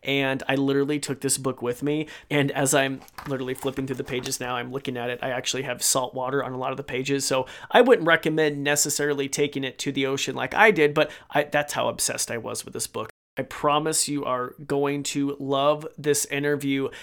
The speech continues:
just to learn about the fascinating life of, you know, animals beneath the waves. And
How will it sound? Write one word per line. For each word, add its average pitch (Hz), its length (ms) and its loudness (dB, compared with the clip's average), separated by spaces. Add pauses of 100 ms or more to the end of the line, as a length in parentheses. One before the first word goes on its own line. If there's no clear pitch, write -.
(140)
just - 260 -2
to 302 80 0
learn 180 380 0
about 135 460 0
the 147 80 2
fascinating 143 880 -2
life 127 560 -4
of, 127 340 -4
you 143 120 -6
know, 139 180 -4
animals 147 520 -2
beneath 135 360 -6
the 139 80 -2
waves. 123 560 -4
And 156 340 -2